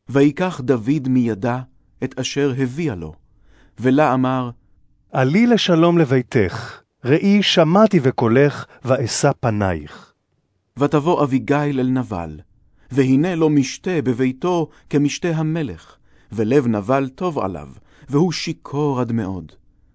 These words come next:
Speaker 1: ולא הגידה לו דבר קטון וגדול עד אור הבוקר. ויהי בבוקר בצאת היין מנבל, ותגד לו אשתו את הדברים האלה, וימות ליבו בקרבו, והוא היה לאבן.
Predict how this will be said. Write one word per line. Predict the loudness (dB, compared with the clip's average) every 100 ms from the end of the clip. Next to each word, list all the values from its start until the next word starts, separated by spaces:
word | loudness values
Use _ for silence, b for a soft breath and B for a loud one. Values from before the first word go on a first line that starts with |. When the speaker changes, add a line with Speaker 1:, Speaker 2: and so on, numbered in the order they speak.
| _
Speaker 1:
ולא | -4 -2 0 0
הגידה | -2 -2 0
לו | 0
דבר | 0 -2 -4 -6 -8
קטון | -12 _ -4 -4 -2
וגדול | -2 -2 -2 -2 -4 -10 _ _ -8
עד | -8 -8 -6
אור | -6 -4
הבוקר. | -8 -8 -10 -10 -18 -18 -20 _ _ _ _ _ _ _ _ _ -8
ויהי | -4 -4 -2 -2
בבוקר | -4 -4 -6 -6 -14 -12
בצאת | -10 -4 -4 -2
היין | -4 -2 -4 -4
מנבל, | -4 -4 -6 -8 -10 _ b b b -2
ותגד | -2 0 0 2
לו | 4 2
אשתו | 0 0 2 2
את | 2
הדברים | -4 -2 0 -2
האלה, | -2 -4 -4 -6 _ _ _ -2
וימות | 0 2 2 0 -4 -4
ליבו | -4 -2 2 0
בקרבו, | 0 -4 -6 -6 -6 -8 -12 _ _ _ _ -12
והוא | 0 4 4
היה | 2 -8 -6 -8 -10 -16 _ -8
לאבן. | -8 -6 -8 -8 -14